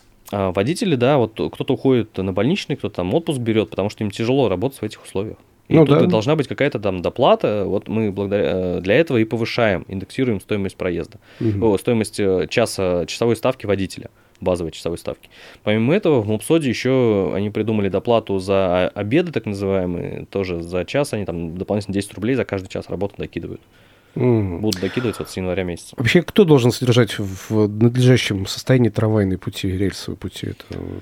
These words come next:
Speaker 2: чья обязанность
Speaker 1: А,
Speaker 2: всё-таки?
Speaker 1: ну, рельсы состоят из двух частей.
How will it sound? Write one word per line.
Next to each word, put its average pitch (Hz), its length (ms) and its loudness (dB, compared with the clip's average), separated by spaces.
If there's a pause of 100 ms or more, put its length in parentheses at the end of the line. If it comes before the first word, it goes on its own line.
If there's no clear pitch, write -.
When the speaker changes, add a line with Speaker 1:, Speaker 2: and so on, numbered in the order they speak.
(140)
Speaker 2:
чья 113 260 2 (120)
обязанность 90 720 -4
Speaker 1:
А, 110 220 0
Speaker 2:
всё-таки? 107 100 0
Speaker 1:
ну, 156 240 2 (380)
рельсы 151 220 2
состоят 131 280 0
из 123 120 0
двух 127 160 0
частей. 214 500 -2